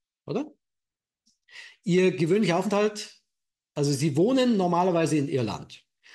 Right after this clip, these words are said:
und sind jetzt hier, wie lange? Ein Jahr. Ab sechs Monaten wird Ihr gewöhnlicher Aufenthalt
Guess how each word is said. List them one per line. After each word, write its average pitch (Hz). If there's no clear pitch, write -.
und 151
sind 202
jetzt 160
hier, 226
wie 165
lange? 202
Ein 139
Jahr. 87
Ab 170
sechs 202
Monaten 254
wird 190
Ihr 196
gewöhnlicher 180
Aufenthalt 143